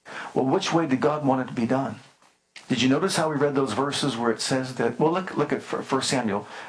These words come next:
and look at chapter six, verse thirteen. It was so that when they bare the ark of the Lord,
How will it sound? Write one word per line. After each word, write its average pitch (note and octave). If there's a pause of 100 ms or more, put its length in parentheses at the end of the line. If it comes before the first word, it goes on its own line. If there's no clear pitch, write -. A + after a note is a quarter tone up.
and C3
look C#3+
at B2 (420)
chapter -
six, -
verse A#2
thirteen. A#2 (2750)
It -
was E3+
so G3+
that D3+
when E3+
they D3
bare D#3+
the E3
ark D#3+
of D3
the C3
Lord, B2+